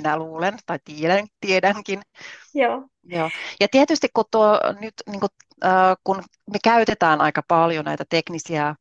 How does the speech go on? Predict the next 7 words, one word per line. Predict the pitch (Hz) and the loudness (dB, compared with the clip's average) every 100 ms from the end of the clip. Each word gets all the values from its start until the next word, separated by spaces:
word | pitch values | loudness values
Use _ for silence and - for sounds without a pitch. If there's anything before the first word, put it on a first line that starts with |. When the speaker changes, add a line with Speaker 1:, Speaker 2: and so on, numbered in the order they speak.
| - 156 160 156 | -10 -6 -4 -4
Speaker 1:
apuvälineitä | 151 151 160 156 151 151 156 151 202 208 - _ | -6 -8 -8 -6 -6 -6 -8 -6 -4 -4 -8 _
ylipäätään, | 175 160 156 156 151 147 156 | -14 -10 -6 -2 -2 -2 -6
niin | 151 | -8
se | 156 | -12
on | |
niinku | 156 185 | -12 -10
luontevampaa, | 226 196 151 147 151 151 156 165 | -2 0 2 0 0 -2 -2 -4